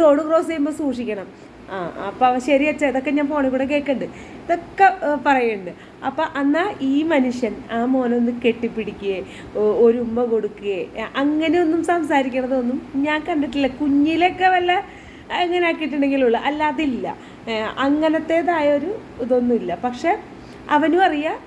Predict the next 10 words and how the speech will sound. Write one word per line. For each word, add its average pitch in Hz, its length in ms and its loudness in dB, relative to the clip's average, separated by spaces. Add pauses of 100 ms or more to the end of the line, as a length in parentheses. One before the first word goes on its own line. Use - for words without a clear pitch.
(320)
ആ, 277 40 -6 (300)
എൻ്റെ, 262 180 0 (160)
ഏ, 254 60 2 (340)
അച്ഛനും 262 360 -2
അവനോട് 247 280 0
ഭയങ്കര 233 300 0
സ്നേഹമാണ്. 233 340 2
ഒരു, 240 160 0
ഒരു, 254 140 0 (420)
ഒരു 285 140 6